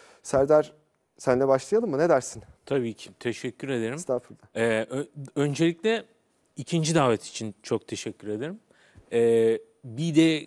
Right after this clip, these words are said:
Speaker 2: kısa bir notu iletmek istiyorum. Ee, ikinci defa burada bulunan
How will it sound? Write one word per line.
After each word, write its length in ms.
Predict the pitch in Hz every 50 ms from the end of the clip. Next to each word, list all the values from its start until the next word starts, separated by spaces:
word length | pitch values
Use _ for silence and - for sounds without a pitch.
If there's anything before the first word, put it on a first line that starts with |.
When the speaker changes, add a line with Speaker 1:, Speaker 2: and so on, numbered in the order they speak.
| - - -
Speaker 2:
kısa 280 | - - - 165 147
bir 80 | 143 143
notu 260 | 143 135 - - 170
iletmek 420 | 143 123 120 117 - 120 113 104 -
istiyorum. 440 | - - - - 113 127 170 202 208 _ _ _ _
Ee, 220 | - 113 107 107 104
ikinci 360 | 110 - - 127 117 107 110
defa 300 | 113 104 - 117 104 101
burada 180 | 101 101 101
bulunan 420 | 101 95 98 101 101 104 101 98